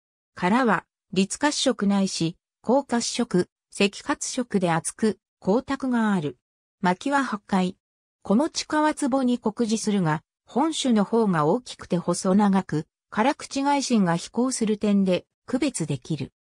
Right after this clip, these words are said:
アンカマラニアハペンシスの亜種とされるが、独立種とする説もある。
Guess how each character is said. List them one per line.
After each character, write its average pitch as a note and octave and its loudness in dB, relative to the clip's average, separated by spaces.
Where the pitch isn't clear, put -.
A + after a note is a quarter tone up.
ア G3+ 2
ン D#4 0
カ D4 -2
マ C#4 0
ラ D4 0
ニ B3 2
ア F3 4
ハ D#3+ 0
ペ D4 0
ン D4 -6
シ A#3 -6
ス G#3 -2
の G3 4
亜 A3+ 2
種 - -6
と G#3 -2
さ F#3+ -2
れ G3 2
る E3 0
が、 D3+ 0
独 D#3+ 0
立 D4 -4
種 - -8
と - -2
す G3 -2
る G3+ 0
説 G#3+ -2
も E3 2
あ D#3 0
る。 C#3+ -6